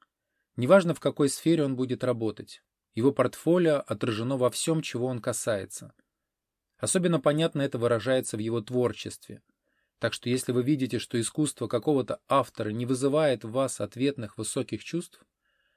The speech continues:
то тут либо вы не доросли до его высот и имеете слабый вкус, либо он действительно находится на пути к высокому. А кто из вас обоих возвысился выше,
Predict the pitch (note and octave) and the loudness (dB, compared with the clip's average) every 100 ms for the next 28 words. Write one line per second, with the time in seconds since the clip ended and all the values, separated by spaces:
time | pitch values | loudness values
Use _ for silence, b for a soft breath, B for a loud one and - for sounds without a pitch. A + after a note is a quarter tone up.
0 | _ _ - C3+ A3+ G3 D#3 B2+ G#2+ D3+ | _ _ -4 2 2 2 2 2 2 0
1 | E3+ D3 D3 C3 D3 C3+ C3+ C3 B2+ B2 | 0 0 -2 -2 -4 0 2 2 0 -2
2 | - B2+ A#2+ _ _ _ _ A#2+ B2+ C3 | -4 -6 -6 _ _ _ _ -4 -2 -2
3 | A2+ B2 - A2+ A#2 - A#2 A2 - _ | -2 -2 0 0 -2 -4 -6 -6 -12 _
4 | _ _ _ _ - C#3 D3+ E3 D3 C3+ | _ _ _ _ 0 4 6 4 2 -2
5 | - B2 C#3 D3 B2+ A#2 C3+ C#3 - B2 | -2 -2 -2 -2 -2 0 2 2 0 -6
6 | A2 G#2 - G#2+ A2+ - G#2+ G2 G#2+ G2+ | -6 -6 -4 -4 -4 -4 -4 -6 -12 -16
7 | G#2+ _ _ _ _ _ _ _ _ _ | -20 _ _ _ _ _ _ _ _ _
8 | _ - A2+ - A3 F#3 D3+ D#3 C#3+ C3 | _ -6 -6 2 4 4 6 4 4 2
9 | B2 D#3+ D#3+ - A#2 A2 C3 - G#2+ - | 2 2 2 0 -2 0 -2 -2 -4 -4
10 | G#2 C#3+ G3 - G#2+ | 0 0 0 -2 -8